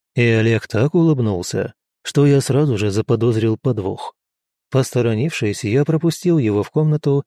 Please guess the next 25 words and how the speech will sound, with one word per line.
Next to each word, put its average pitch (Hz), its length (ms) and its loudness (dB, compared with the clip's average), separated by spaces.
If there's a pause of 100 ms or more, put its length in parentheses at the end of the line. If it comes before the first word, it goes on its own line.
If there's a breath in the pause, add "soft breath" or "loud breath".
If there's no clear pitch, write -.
(180)
и 113 140 0
быстро 147 420 0
вышел 147 320 0
в - 100 -10
коридор, 139 560 -2
закрывая 110 500 0
за 101 80 -4
собой 104 340 -2
дверь 127 300 -2 (260)
и 143 140 2
заново 127 420 0
активируя 117 680 -2
черное 117 460 0
пламя 107 400 -2
по 107 140 -2
стенам 113 400 -2
комнаты. 120 600 -4 (400)
Перед 120 260 2
тем, 117 260 -2
как 110 220 0
закрыть 123 420 -2
дверь, 98 300 -2 (320)
услышал, 170 560 0
как 139 180 0
Мамбов 151 460 0